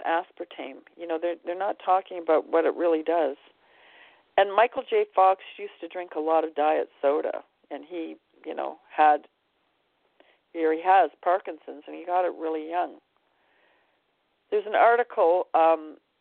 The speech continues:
it's on World Truth T V, world truth dot T V, the reason why no one is talking about Michael J. Fox and finding a cure to Parkinson's disease. You know, I have a fri-,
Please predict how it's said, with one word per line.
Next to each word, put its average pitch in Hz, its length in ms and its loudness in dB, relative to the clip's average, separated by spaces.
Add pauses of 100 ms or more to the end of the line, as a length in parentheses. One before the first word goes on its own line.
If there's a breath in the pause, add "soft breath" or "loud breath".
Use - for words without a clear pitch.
(120)
it's 165 140 -10
on 185 220 2
World 208 280 2 (100)
Truth 208 180 -8 (140)
T 180 140 -8
V, 175 320 -10
world 180 180 0 (140)
truth 214 280 -6
dot 170 220 4 (140)
T 196 120 -8
V, 185 180 -10
the 165 100 -6
reason 185 420 -8
why 170 160 2
no 170 140 -6
one 160 160 -6
is 156 60 -10 (100)
talking 156 320 -4
about 156 200 -6
Michael 143 280 -8
J. 139 260 -10
Fox 131 240 0 (100)
and 135 120 -16 (120)
finding 147 340 -2 (480 loud breath)
a 151 100 2
cure 175 340 2
to - 220 -14
Parkinson's 156 600 0 (100)
disease. 127 400 -14 (1040 soft breath)
You - 80 -8
know, 185 80 6
I 202 100 8
have 247 120 4
a - 200 -20
fri-, - 280 -4